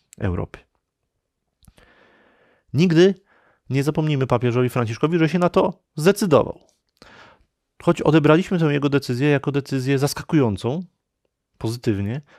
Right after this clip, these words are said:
i paradoksalną, ponieważ to papież Franciszek kilkukrotnie raczył był powiedzieć o, o sobie, że miewa poglądy podobne do komunistów na wiele kwestii. Są takie wypowiedzi w jego różnych wywiadach, biografiach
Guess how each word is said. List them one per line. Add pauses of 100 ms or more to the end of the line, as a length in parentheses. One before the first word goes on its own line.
(120)
i
paradoksalną, (680)
ponieważ
to
papież
Franciszek (640)
kilkukrotnie
raczył
był
powiedzieć
o,
o
sobie, (360)
że
miewa
poglądy
podobne
do (440)
komunistów (340)
na
wiele
kwestii. (300)
Są
takie
wypowiedzi
w
jego
różnych
wywiadach,
biografiach